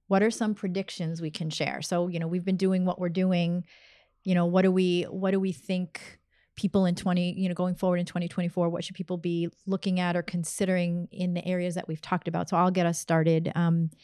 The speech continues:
so when it comes to content marketing, A I is gonna be more integrated. It's all we hear about is A I, right? So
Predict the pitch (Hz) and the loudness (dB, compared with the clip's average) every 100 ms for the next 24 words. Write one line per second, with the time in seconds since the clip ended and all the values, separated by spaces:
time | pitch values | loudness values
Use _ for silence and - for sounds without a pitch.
0 | - - - _ _ - 214 185 196 185 | -20 -20 -20 _ _ 8 10 10 8 4
1 | 190 - 220 202 202 247 - 226 175 170 | 2 4 4 2 2 2 4 2 2 2
2 | 170 165 170 170 - 202 202 185 180 175 | 4 4 4 0 6 8 10 10 8 8
3 | 175 165 170 165 170 165 165 160 165 160 | 6 4 0 2 4 4 4 2 0 -4
4 | 180 82 73 - 185 - - 185 175 170 | -8 -10 -10 -10 -12 -16 0 4 6 4
5 | 175 160 170 160 156 156 165 - 175 156 | 2 0 0 0 0 -4 -6 -4 -2 -2
6 | 139 - 185 - - 165 170 - - 190 | -2 -4 -6 -6 0 4 4 4 10 10
7 | 180 | 10